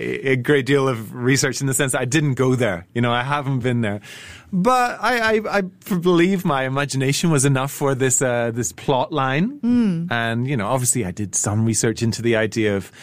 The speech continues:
Speaker 1: gun laws in America and crime and punishment there.
Speaker 2: Mm.
Speaker 1: Um, so part of the plot is that the, the school shooter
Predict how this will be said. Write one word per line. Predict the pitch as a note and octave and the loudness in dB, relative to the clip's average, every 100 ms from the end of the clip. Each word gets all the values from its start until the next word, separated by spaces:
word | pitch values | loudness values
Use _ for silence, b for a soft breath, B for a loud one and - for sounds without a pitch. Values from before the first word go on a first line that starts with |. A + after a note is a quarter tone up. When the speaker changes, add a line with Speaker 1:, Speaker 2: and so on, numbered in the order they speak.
| B B B B B | B B B B B
Speaker 1:
gun | - A3 A3 | 0 2 4
laws | G#3+ G#3+ G#3+ F3 | 2 2 2 2
in | F3+ | 2
America | F3 E3+ F3 F3 F3 E3+ E3 E3 D#3+ | 4 4 2 0 0 0 2 2 0
and | C3 A2+ A2+ | 0 -2 -6
crime | - D#3 D3+ D3+ | -6 -4 -2 -2
and | B2+ | -2
punishment | - D3 C#3+ - C#3+ C#3+ - | -2 0 0 2 0 0 0
there. | C3+ C3+ C3+ C#3 | 2 2 2 0
Speaker 2:
Mm. | F#3+ B3 D#4+ C#4 G#3 | -2 -6 -4 -2 0
Speaker 1:
Um, | A2 A2 A2 A2 A#2+ | 2 2 0 0 0
so | - C#3+ | 0 0
part | F#3+ G#3 | 0 0
of | F#3+ | 0
the | C#3 | -2
plot | - D#3 D#3 C3+ | -2 -2 -2 -4
is | A2+ A2 | -4 -4
that | A#2+ A2 | -4 -6
the, | - A2 G#2 G2+ | -2 0 0 0
the | |
school | - - D3+ C#3+ | -2 0 2 2
shooter | - F#3 F#3 B2 G2 | 2 2 2 0 -4